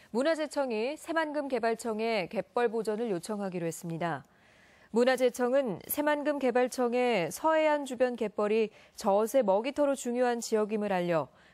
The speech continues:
갯벌 보호에 협조할 수 있도록 하겠고 자체적으로는 정기적으로 저세 보존에 필요한 사항을 검토하겠다고 말했습니다.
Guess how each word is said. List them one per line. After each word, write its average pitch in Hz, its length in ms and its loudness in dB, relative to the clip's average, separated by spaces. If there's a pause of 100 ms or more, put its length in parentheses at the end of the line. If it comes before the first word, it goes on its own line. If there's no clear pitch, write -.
갯벌 254 360 4
보호에 233 640 2
협조할 294 460 0
수 269 120 -6
있도록 247 400 2
하겠고 208 480 -2 (380)
자체적으로는 262 960 2
정기적으로 262 880 2
저세 233 500 2
보존에 240 400 -2
필요한 220 400 0
사항을 202 480 -2
검토하겠다고 196 840 -4
말했습니다. 165 800 -6